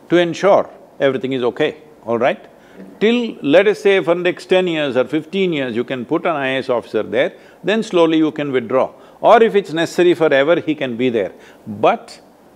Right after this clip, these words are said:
the temple should be managed by devotees, because there is a certain process. See, all temples are not same. It's not like see, for example, with every other religion, in all the gurudwaras, same thing will be happening. In all the mosques, same thing will happen. In all the churches, same thing will happen, all right?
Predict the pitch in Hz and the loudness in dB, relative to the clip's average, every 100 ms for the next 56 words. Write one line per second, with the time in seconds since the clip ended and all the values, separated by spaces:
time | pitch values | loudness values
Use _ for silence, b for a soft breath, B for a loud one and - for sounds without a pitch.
0 | - 127 - 143 170 196 190 160 131 104 | -8 -8 -4 -4 -2 -4 -4 -6 -4 -6
1 | 107 131 147 120 117 98 90 123 160 - | -4 -6 -6 -8 -6 -6 -4 -2 -2 -4
2 | 107 107 - 110 - 147 175 - 123 143 | -8 -10 -10 -10 -6 -4 -4 -8 -2 0
3 | 175 170 156 160 185 180 190 196 226 160 | 0 -4 -2 -2 -2 -2 0 0 -2 -4
4 | - - B B - 190 190 220 190 190 | -6 -20 B B 0 4 6 4 2 -2
5 | 196 190 185 185 180 - 190 147 127 - | -2 0 0 0 -2 -2 -2 -2 -6 -6
6 | 151 196 202 175 170 170 - - B B | 0 2 2 2 2 0 -8 -20 B B
7 | B - 175 143 143 127 156 165 143 127 | B -2 0 2 0 0 0 -2 -2 -6
8 | 117 127 156 151 185 175 156 135 127 104 | -4 -2 -2 2 2 2 2 0 -2 -4
9 | 101 95 - b b b b - 156 190 | -8 -14 -20 b b b b -6 -6 0
10 | 185 214 233 220 170 165 156 147 143 135 | 6 6 8 6 4 2 2 4 4 0
11 | - 160 151 151 131 117 101 104 98 98 | -2 -2 -2 -4 -2 -4 -4 -6 -6 -10
12 | 110 131 190 214 190 165 165 - - 151 | -4 2 4 4 0 0 0 -2 -8 -4
13 | 160 160 160 147 110 107 104 104 120 170 | -2 -2 0 -2 -2 -6 -6 -6 0 2
14 | 202 185 - 170 170 165 - 156 156 160 | 2 -2 2 2 2 -2 -2 -2 -2 -2
15 | 147 107 104 - 87 107 101 139 | -2 0 -4 -6 -12 -8 -4 -4